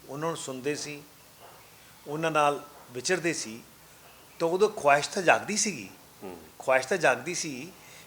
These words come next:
Speaker 1: ਵੀ ਅਗਰ ਇਹਨਾਂ ਨੇ, ਮਹਾਂਪੁਰਸ਼ਾਂ ਨੇ ਇੰਨੇ ਤਿਆਗ ਤਪੱਸਿਆ ਕਰਕੇ ਲੋਕਾਂ ਦਾ ਭਲਾ, ਲੋਕਾਂ ਦੀ ਭਲਾਈ ਬਾਰੇ ਸੋਚਣਾ, ਪੰਜਾਬ ਬਾਰੇ ਸੋਚਣਾ, ਪੰਜਾਬੀਅਤ ਬਾਰੇ ਸੋਚਣਾ, ਦੇਸ਼ ਬਾਰੇ ਸੋਚਣਾ, ਇੰਟਰਨੈਸ਼ਨਲੀ ਕਿੱਦਾਂ ਅੱਗੇ ਵਧਣਾ ਸੋਚਣਾ,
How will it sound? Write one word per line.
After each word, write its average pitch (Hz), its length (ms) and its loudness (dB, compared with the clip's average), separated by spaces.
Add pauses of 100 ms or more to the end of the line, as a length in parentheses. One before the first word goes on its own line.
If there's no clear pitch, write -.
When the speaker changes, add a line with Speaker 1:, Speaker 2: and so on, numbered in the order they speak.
(100)
Speaker 1:
ਵੀ 139 80 -2
ਅਗਰ 160 140 -2
ਇਹਨਾਂ 180 260 -4
ਨੇ, 170 420 -6 (680)
ਮਹਾਂਪੁਰਸ਼ਾਂ 143 600 -6
ਨੇ 151 220 -6
ਇੰਨੇ 135 300 -8
ਤਿਆਗ 131 360 0
ਤਪੱਸਿਆ 127 480 -8
ਕਰਕੇ 117 460 -10 (800)
ਲੋਕਾਂ 131 360 -4
ਦਾ 135 120 0
ਭਲਾ, 117 440 0
ਲੋਕਾਂ 123 340 -6
ਦੀ 131 100 -8
ਭਲਾਈ 117 280 -4
ਬਾਰੇ 123 180 -2
ਸੋਚਣਾ, 113 560 -8
ਪੰਜਾਬ 123 420 -2
ਬਾਰੇ 123 160 -2
ਸੋਚਣਾ, 117 500 -12
ਪੰਜਾਬੀਅਤ 127 400 -6
ਬਾਰੇ 127 200 -4
ਸੋਚਣਾ, 113 480 -12 (400)
ਦੇਸ਼ 147 280 -4
ਬਾਰੇ 143 160 2
ਸੋਚਣਾ, 107 540 -12 (400)
ਇੰਟਰਨੈਸ਼ਨਲੀ 147 680 -6
ਕਿੱਦਾਂ 139 400 -6
ਅੱਗੇ 120 200 -8
ਵਧਣਾ 151 280 -6
ਸੋਚਣਾ, 113 460 -12